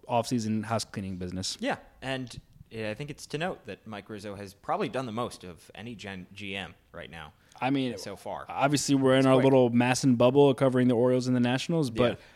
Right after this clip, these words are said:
Speaker 1: I haven't heard too much from any other
Speaker 2: Haven't heard
Speaker 1: teams.
Speaker 2: diddly <laughs> about
Speaker 1: Yeah.
Speaker 2: other teams.
Speaker 1: Uh, any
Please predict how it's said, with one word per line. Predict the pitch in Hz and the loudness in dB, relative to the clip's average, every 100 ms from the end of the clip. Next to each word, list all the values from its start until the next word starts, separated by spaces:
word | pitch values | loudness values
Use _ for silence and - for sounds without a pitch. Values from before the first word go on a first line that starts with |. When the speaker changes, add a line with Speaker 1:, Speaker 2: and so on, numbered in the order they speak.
| _ | _
Speaker 1:
I | 113 | -8
haven't | 139 147 | -6 -4
heard | 123 120 113 - - _ _ _ _ - 98 - | -4 -6 -8 -14 -20 _ _ _ _ -16 -14 -6
too | 131 | 0
much | 123 120 | 2 2
from | 123 | 0
any | 135 | 4
other | 127 131 | 6 6
Speaker 2:
Haven't | 147 | 4
heard | - | 6
Speaker 1:
teams. | 180 151 147 123 | 8 8 6 2
Speaker 2:
diddly | - | -4
<laughs> | - | -10
about | - | 4
Speaker 1:
Yeah. | 160 165 277 | 6 6 4
Speaker 2:
other | 233 | 2
teams. | - - 98 | -2 -6 -10
Speaker 1:
Uh, | 90 131 123 117 113 82 85 104 | 0 2 4 2 0 -4 -10 -10
any | 110 131 127 | 0 4 4